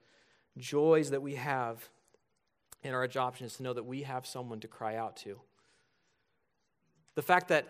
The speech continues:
a baby cries lends itself to the very fact that they have a parent. They have a father who will answer them. Before Christ, this was not the case.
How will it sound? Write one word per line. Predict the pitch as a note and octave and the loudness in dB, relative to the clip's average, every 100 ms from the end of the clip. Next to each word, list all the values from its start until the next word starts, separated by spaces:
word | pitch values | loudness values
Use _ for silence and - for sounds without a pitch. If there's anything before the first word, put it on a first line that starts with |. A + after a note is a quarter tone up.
| - | -4
a | |
baby | D3 F3 G3+ F#3+ | 2 8 8 6
cries | E3 - F#3 F3+ D#3+ C#3+ - | -4 2 6 6 6 2 -6
lends | D3 D#3+ G3 G3 | -2 2 2 2
itself | - F#3 E3+ | 2 4 4
to | E3 | 2
the | D#3 | 2
very | E3+ F#3 | 4 2
fact | E3+ F#3+ F3 E3+ | 2 2 0 2
that | D#3 C3 | -4 2
they | D#3+ E3+ | 4 4
have | E3 E3 D3+ C#3 | 0 2 2 2
a | C#3+ | -6
parent. | - D#3+ C3 G#2 | -4 -4 -4 -4
They | D3 E3 | 0 0
have | D3+ D3+ | 2 0
a | C#3+ | -2
father | - C#3+ C#3+ B2 | -2 0 2 -2
who | - | -4
will | C3+ | -6
answer | B2+ C3+ - B2+ | -4 -8 -8 -10
them. | G#2+ A#2+ _ _ _ _ _ _ _ _ _ _ _ _ _ _ _ _ | -12 -16 _ _ _ _ _ _ _ _ _ _ _ _ _ _ _ _
Before | - D3+ G3+ G#3 | 0 6 8 8
Christ, | G3+ F3+ F#3 | 6 4 2
this | E3 | 0
was | D3+ | -2
not | D3 D3 D3+ D#3+ | -2 4 4 4
the | D#3+ | -2
case. | - B2+ G#2+ - | -6 -6 -4 -6